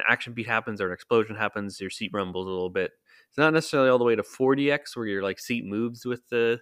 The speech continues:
motions of the characters, but this is certainly a great experience for me. I did the four D X once with Rambo Last Blood, and I don't know, it kinda felt like I was on a roller coaster ride the entire time, so I'm not sure if that's actually, like, my jam. <laughs> But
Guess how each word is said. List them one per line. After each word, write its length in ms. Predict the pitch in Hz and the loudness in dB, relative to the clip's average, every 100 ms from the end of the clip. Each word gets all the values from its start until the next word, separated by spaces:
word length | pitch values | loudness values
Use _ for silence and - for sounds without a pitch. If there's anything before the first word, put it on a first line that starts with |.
| _ | _
motions 360 | 123 123 127 120 | -4 -4 -4 -8
of 80 | 123 | -8
the 60 | |
characters, 640 | - 127 123 123 131 131 - - - _ | -4 -2 -2 -2 -2 -2 -6 -20 -20 _
but 260 | 107 95 - _ _ _ | 2 2 0 _ _ _
this 260 | 113 110 - | 0 0 0
is 200 | 101 - | -4 -2
certainly 420 | 117 101 92 90 | -2 -2 -2 -4
a 80 | 95 | -6
great 260 | 90 98 95 | -4 -4 -6
experience 380 | - 104 95 | -4 -4 -4
for 60 | 90 | -6
me. 120 | 90 | -6
I 120 | 87 | -4
did 220 | 95 135 131 | 0 0 0
the 60 | |
four 220 | - 135 | 0 2
D 100 | 127 | 4
X 220 | 131 127 127 | 2 0 -4
once 220 | 123 104 | -4 -6
with 100 | 92 | -4
Rambo 380 | 101 107 110 104 | 0 0 0 0
Last 380 | 104 110 - 127 | 2 0 -2 0
Blood, 260 | 123 123 - - _ - | 2 0 -4 -20 _ -6
and 260 | 98 98 - _ _ _ _ _ _ _ - | -4 -4 -8 _ _ _ _ _ _ _ -6
I 40 | |
don't 80 | 196 | -2
know, 80 | 180 | -2
it 100 | 170 | 0
kinda 180 | 180 175 | 0 2
felt 140 | 180 | 4
like 140 | 170 | 6
I 20 | 156 | 6
was 140 | 151 | 4
on 100 | 143 | 4
a 60 | 117 | 4
roller 200 | 135 135 | 4 4
coaster 320 | 147 143 151 | 0 -2 0
ride 200 | 147 151 | 0 0
the 80 | 151 | -4
entire 320 | 156 151 151 | -4 -4 -4
time, 260 | 165 160 | -4 -6
so 100 | 156 | -4
I'm 80 | 113 | -2
not 180 | 110 110 | -2 -4
sure 260 | - 113 107 | -4 -2 -2
if 120 | - | -4
that's 220 | 104 104 | -6 -4
actually, 360 | 107 - 104 101 | -6 -6 -8 -6
like, 200 | 95 98 | -6 -6
my 140 | 98 | -6
jam. 340 | 101 113 127 - - - | -2 0 0 -2 -6 -6
<laughs> 600 | 139 - 175 160 208 170 _ - - 277 233 | -6 -6 -10 -8 -6 -8 _ -20 -16 -12 -10
But 460 | 143 - - 165 | -6 -6 0 0